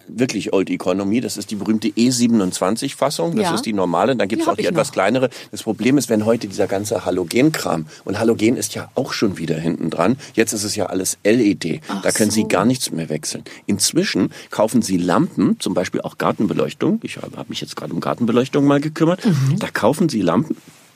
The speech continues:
Speaker 1: die kostet dann so eine Lampe dreihundert Euro und dann sagen Sie, „Ah, die ist mir aber zu hell, können wir da eine andere Birne drin machen?“
Speaker 2: Kosten auch mal neunzig Euro.
Speaker 1: <laughs> Nein, geht gar nicht.
Speaker 2: Ach so.
Speaker 1: Geht gar nicht. Ist fest verschweißt,
Speaker 2: Ja.
Speaker 1: äh, mit dem, äh, mit dem Gerät. Nein, können Sie nicht.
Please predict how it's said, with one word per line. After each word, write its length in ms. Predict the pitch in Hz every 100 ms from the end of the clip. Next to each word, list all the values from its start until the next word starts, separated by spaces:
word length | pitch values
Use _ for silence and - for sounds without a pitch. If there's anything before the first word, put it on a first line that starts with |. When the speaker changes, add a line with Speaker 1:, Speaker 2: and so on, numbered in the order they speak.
| - -
Speaker 1:
die 60 | -
kostet 220 | - -
dann 60 | 78
so 80 |
eine 100 | 76
Lampe 340 | 71 69 - 156 - - -
dreihundert 400 | - 87 80 78
Euro 300 | 78 90 151
und 80 | 113
dann 100 | 101
sagen 240 | 95 98
Sie, 180 | 107 113 - - -
„Ah, 80 | 90
die 100 | -
ist 120 | -
mir 160 | 131 110
aber 200 | 90 101
zu 180 | - -
hell, 220 | 95 117
können 160 | 131 117
wir 60 | 127
da 120 | 110
eine 160 | 110
andere 280 | 98 113 117
Birne 380 | 107 120 127 123
drin 140 | 92 85
machen?“ 80 |
Speaker 2:
Kosten 240 | 311 277 302
auch 80 | 262
mal 160 | 277
neunzig 480 | 269 285 294 208 214
Euro. 300 | 226 240 226
Speaker 1:
<laughs> 20 |
Nein, 300 | 220 220 196 -
geht 160 | 180 -
gar 160 | 151
nicht. 240 | 151 156 -
Speaker 2:
Ach 140 | 233 196
so. 240 | 226 175 -
Speaker 1:
Geht 140 | 180
gar 100 | 123
nicht. 140 | 98 -
Ist 160 | -
fest 320 | - 226 -
verschweißt, 560 | - 151 - - 370 -
Speaker 2:
Ja. 180 | 214 - - - -
Speaker 1:
äh, 100 | 127
mit 220 | 131 135
dem, 260 | 143 135 -
äh, 380 | 113 120 98
mit 180 | 107 117
dem 140 | 131 120
Gerät. 240 | 113 156
Nein, 260 | 98 131 - - -
können 180 | 123
Sie 100 | 113
nicht. 160 | 90